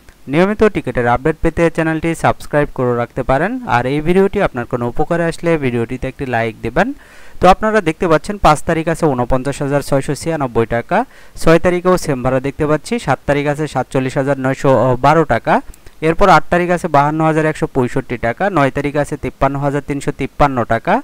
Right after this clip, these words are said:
আমরা যদি মাসের পরবর্তী ডেটগুলোর ভাড়া দেখি এয়ার আরাবিয়াতে,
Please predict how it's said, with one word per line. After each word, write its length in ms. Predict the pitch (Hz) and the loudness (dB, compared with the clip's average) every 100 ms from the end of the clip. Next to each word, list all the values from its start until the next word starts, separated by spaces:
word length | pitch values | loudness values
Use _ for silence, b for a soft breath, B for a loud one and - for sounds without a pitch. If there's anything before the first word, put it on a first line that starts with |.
| b b b b | b b b b
আমরা 240 | 147 180 202 | -2 0 0
যদি 180 | 196 | 0
মাসের 280 | 202 202 202 | -2 -2 -4
পরবর্তী 460 | - 139 139 175 185 | 2 4 4 0 0
ডেটগুলোর 460 | 151 127 131 131 | 0 0 -2 -2
ভাড়া 260 | 127 120 117 | -2 0 0
দেখি 280 | 120 123 190 | -2 -6 -4
এয়ার 220 | 196 123 - | -2 -2 0
আরাবিয়াতে, 640 | 131 143 120 117 110 165 | 0 0 0 -2 -2 2